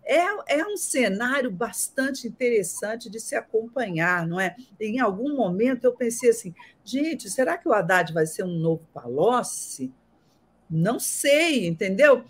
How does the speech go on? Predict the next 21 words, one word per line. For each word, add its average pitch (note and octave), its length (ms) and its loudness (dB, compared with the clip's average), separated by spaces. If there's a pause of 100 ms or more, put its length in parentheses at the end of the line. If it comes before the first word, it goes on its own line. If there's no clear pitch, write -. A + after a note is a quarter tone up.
(160)
Mas A#3+ 520 4 (300)
é, G#3+ 540 2
é - 40 2
nesse C4+ 440 4
sentido. E4+ 1000 2
E, B3+ 300 0
e C#4+ 60 4
acho E4+ 340 2
que D#4 80 -2
na C4+ 160 -2
medida G#3 380 -4
em G#3 40 -6
que A#3 100 0
aparecer A#3+ 760 2
gente E3+ 580 -4 (240)
do A3 400 -4
próprio A3 460 4
governo, E3+ 640 2
do A3 200 -4
P A#3+ 320 4 (120)
T, D#3+ 220 -2